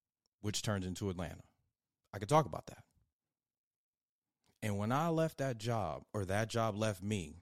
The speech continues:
<laughs> however you wanna put it. <laughs> That, yo, that's a whole nother, we not doing that. We not doing that one right now. But if we, yeah. So anyways,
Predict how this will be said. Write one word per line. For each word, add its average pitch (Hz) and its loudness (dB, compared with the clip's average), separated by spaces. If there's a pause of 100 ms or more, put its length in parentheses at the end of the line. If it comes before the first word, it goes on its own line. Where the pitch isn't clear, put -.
<laughs> - -20
however 120 6 (120)
you 143 8 (120)
wanna 135 2
put 185 4
it. - 0
<laughs> - -12 (4000)
That, 370 8 (300)
yo, 359 10
that's 381 8
a 359 6
whole 349 8
nother, 330 4 (400)
we 311 10
not 349 4
doing 392 8
that. 381 4
We 370 8
not 370 6
doing 370 8
that 339 4
one 330 4
right 311 4
now. 262 0 (440)
But 160 10
if 175 6
we, 175 6
yeah. 139 8
So 139 4
anyways, 165 6